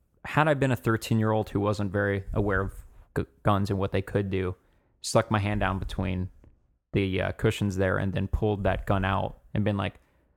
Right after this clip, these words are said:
"Sweet, this is like a video game," and was playing around in the room 'cause it was loaded,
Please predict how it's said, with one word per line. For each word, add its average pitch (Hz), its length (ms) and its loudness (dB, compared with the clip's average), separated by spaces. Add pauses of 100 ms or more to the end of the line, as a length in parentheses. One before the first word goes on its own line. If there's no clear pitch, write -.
(120)
"Sweet, - 460 6
this 104 120 0
is 101 80 -2
like 104 120 2
a 98 40 -2
video 98 300 0
game," - 300 -4 (920)
and 117 100 4
was 104 120 2
playing 117 340 2
around 107 280 4
in 107 60 2
the 101 80 0
room 104 380 0 (1000)
'cause 120 160 6
it 135 80 4
was 131 200 2
loaded, 104 300 0